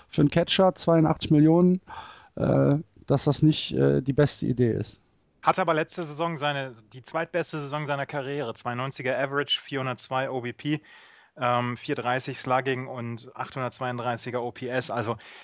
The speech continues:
Speaker 2: ähm, ich glaube, aufgrund dieser Saison hat er so viel Geld bekommen,
Speaker 1: Mhm.
Speaker 2: zweiundachtzig Millionen Dollar. Das ist, äh, tatsächlich eine ganze, ganze Menge.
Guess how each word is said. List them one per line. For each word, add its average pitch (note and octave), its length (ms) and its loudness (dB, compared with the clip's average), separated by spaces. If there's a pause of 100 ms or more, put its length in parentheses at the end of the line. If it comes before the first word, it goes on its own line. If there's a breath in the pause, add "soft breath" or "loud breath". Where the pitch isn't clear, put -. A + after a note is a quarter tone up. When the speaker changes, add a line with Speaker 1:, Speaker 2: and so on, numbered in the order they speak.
Speaker 2:
ähm, B2 420 0
ich C3 120 -10
glaube, D3 360 2
aufgrund C#3 460 -2
dieser D#3 300 2
Saison C3+ 340 0
hat B2 140 -2
er B2+ 80 0
so A#2 100 -6
viel B2+ 160 -6
Geld C3 240 -2
bekommen, B2+ 380 6
Speaker 1:
Mhm. D#3 80 0
Speaker 2:
zweiundachtzig C3 480 -8
Millionen A#2+ 320 -6
Dollar. C3 340 0
Das C#3 160 -8
ist, - 280 -16
äh, C#3 240 -4
tatsächlich C#3 420 -4
eine C3 160 -4
ganze, C#3 260 -4
ganze C#3 260 -4
Menge. D3 300 -2